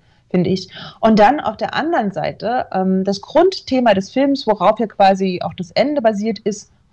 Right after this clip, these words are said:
Vertrauen. Wir müssen einander vertrauen, dann werden wir das Problem schon lösen.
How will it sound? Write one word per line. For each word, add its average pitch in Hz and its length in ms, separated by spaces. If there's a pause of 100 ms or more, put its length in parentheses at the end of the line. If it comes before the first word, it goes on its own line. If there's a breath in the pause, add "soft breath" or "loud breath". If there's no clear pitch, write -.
Vertrauen. 208 800 (160 loud breath)
Wir 196 100
müssen 247 320
einander 196 600
vertrauen, 202 680
dann 208 160
werden 202 200
wir 202 60
das 196 120
Problem 190 340
schon 185 200
lösen. 175 360